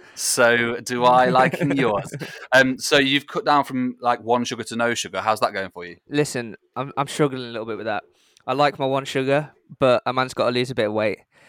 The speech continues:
Speaker 2: Uh, I put on a whole stone. <laughs>
Speaker 1: <laughs>
Speaker 2: I put on a whole stone since the start of lockdown. So yeah, sugar has had to go. Uh, chocolate has had to go.
Speaker 1: I suppose, especially with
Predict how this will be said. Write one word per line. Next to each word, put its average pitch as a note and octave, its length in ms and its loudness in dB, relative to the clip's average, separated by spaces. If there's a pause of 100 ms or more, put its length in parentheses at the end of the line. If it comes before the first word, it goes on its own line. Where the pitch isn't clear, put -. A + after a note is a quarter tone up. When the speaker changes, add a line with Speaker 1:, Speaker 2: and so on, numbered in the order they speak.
(320)
Speaker 2:
Uh, A#2 260 2
I - 60 -6
put D3 140 2
on B2 80 2
a B2+ 40 0
whole C3 140 2
stone. C#3 540 4
<laughs> - 60 -12 (680)
Speaker 1:
<laughs> - 260 -4
Speaker 2:
I F3 60 4
put G3 180 6
on D3+ 100 4
a E3 60 6
whole D#3+ 160 6
stone D3 260 2
since C#3 240 -10
the - 60 -14
start C3 200 2
of C3 120 0
lockdown. A#2 200 -4
So - 120 -4
yeah, B2 160 4 (320)
sugar C#3+ 480 2
has C#3 200 -2
had - 200 0
to - 100 -8
go. A#2 280 0 (200)
Uh, A#2 100 0
chocolate D#3 380 0
has C3+ 80 -4
had C#3 200 0
to C#3 60 -12
go. A#2 200 -2 (120)
Speaker 1:
I C3+ 100 -4
suppose, D#3 420 2
especially C3+ 500 -4
with A#2 380 -6